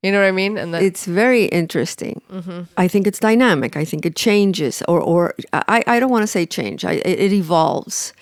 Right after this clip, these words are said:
Speaker 1: Yeah.
Speaker 2: Um, it's hard for me to separate them, the, the five love language. We're just stronger in one of them,
Speaker 1: Mm-hmm.
Speaker 2: uh, probably. That's what happens. So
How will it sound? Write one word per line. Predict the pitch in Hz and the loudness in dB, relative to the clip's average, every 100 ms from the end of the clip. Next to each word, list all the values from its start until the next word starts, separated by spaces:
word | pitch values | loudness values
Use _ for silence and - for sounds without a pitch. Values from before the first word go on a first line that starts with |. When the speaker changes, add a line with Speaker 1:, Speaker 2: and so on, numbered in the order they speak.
| - - - - | -20 -20 -20 -12
Speaker 1:
Yeah. | 139 175 | -10 -4
Speaker 2:
Um, | 175 165 147 - - | -2 -2 -4 -8 2
it's | 202 - | 2 4
hard | 247 254 | 2 2
for | 254 | 2
me | 220 | 2
to | 202 | 2
separate | 208 226 240 220 214 233 - | 2 2 2 4 4 2 2
them, | 262 254 285 | 0 0 -2
the, | 220 180 | 0 0
the | - 180 175 | 0 -2 0
five | 165 180 190 | 2 2 2
love | 180 180 165 | 0 0 0
language. | 185 196 208 202 | 0 2 2 2
We're | 190 180 | 2 2
just | 190 - | 2 -2
stronger | - 185 180 185 185 185 | 2 4 6 4 4 4
in | - 175 | 4 2
one | 170 175 | 2 2
of | 175 | 2
them, | 180 208 220 - - - - | 2 2 2 -4 -14 -16 -14
Speaker 1:
Mm-hmm. | 170 175 170 | -10 -12 -6
Speaker 2:
uh, | - 160 - - | -2 -2 -4 -4
probably. | - 175 165 175 170 202 214 | 0 4 4 2 4 4 4
That's | 190 165 - | 2 0 0
what | 165 | 0
happens. | 175 160 160 175 180 180 | 2 0 0 0 -2 -2
So | - 165 151 151 | -2 2 2 0